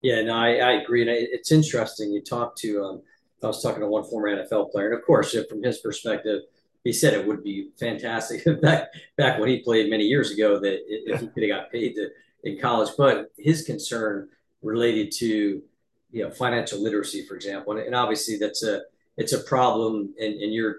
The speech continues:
Speaker 1: you know, and you're, uh, you know, dealing with high school kids and, and all that, and young college athletes, but,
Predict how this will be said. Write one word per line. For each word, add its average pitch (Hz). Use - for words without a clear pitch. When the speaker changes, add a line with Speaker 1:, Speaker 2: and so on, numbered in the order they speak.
Speaker 1:
you 107
know, 101
and 101
you're, 95
uh, 87
you 101
know, 90
dealing 104
with 92
high 120
school 107
kids 101
and, 95
and 95
all 101
that, 98
and 98
young 101
college 101
athletes, 107
but, 107